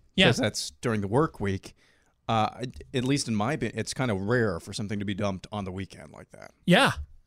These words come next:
Speaker 1: Yeah, there's the Friday, the, the Friday news dump, dump is a thing. Saturday at six o'clock, when everybody's out to dinner, at the movies, this or that,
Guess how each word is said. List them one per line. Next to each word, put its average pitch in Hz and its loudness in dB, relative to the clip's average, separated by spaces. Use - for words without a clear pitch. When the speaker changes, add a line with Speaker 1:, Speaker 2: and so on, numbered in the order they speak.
Speaker 1:
Yeah, 190 6
there's 170 6
the 175 4
Friday, 262 6
the, 247 2
the 214 4
Friday 285 8
news 208 6
dump, 202 4
dump 180 6
is 147 6
a 135 4
thing. 151 2
Saturday 247 8
at 160 2
six - 6
o'clock, 156 4
when 139 4
everybody's 170 4
out 165 4
to 156 0
dinner, 156 4
at 139 0
the 139 2
movies, 160 4
this 165 2
or 147 0
that, 139 4